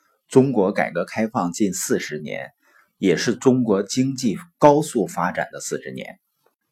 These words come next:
对于那些处于六零年代、七零年代、八零年代的人，应该是最好的一个时机，都会遇到不同的机遇。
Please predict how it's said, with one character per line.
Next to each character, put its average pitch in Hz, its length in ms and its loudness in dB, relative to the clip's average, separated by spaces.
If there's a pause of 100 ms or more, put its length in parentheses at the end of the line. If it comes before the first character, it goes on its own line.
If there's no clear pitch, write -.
(140)
对 170 160 12
于 139 200 4
那 139 120 2
些 143 200 -2
处 131 280 0
于 113 160 4
六 123 340 6
零 87 260 -6
年 85 240 -4
代、 85 280 -2
七 - 200 -2
零 95 220 2
年 73 220 -8
代、 - 260 -6 (100)
八 139 160 8
零 113 220 2
年 - 200 -8
代 85 160 0
的 76 120 -10
人， - 260 -12 (500)
应 156 220 6
该 147 240 0
是 101 340 -2
最 160 220 6
好 - 260 -6
的 82 140 -4
一 80 140 -6
个 - 80 4
时 - 260 -8
机， 85 320 -8 (720)
都 185 200 12
会 180 180 0
遇 107 180 2
到 87 240 4
不 135 120 -4
同 95 320 -8
的 95 100 -2
机 107 240 -6
遇。 107 240 -6